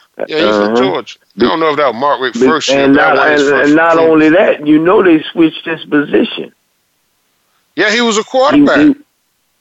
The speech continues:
Speaker 2: right, yeah, yeah,
Speaker 1: Uh-huh.
Speaker 2: yeah. He was a quarterback.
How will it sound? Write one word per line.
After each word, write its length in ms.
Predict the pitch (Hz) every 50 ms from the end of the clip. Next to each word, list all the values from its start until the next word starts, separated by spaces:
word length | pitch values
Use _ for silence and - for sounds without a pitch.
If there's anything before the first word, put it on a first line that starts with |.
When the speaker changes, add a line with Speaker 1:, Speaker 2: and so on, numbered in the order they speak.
| _ _ _ _ _ _ _ -
Speaker 2:
right, 600 | 107 104 104 123 147 165 - - 113 120 104 82
yeah, 420 | 92 101 104 110 135 165 156 110 95
yeah, 220 | 98 110 117 -
Speaker 1:
Uh-huh. 180 | 151 127 95 87 82 85 - - 131 120 -
Speaker 2:
yeah. 40 | 92
He 140 | 104 123 131
was 180 | 135 135 131 117
a 80 | 110 113
quarterback. 640 | - - 151 165 160 151 131 110 98 104 - -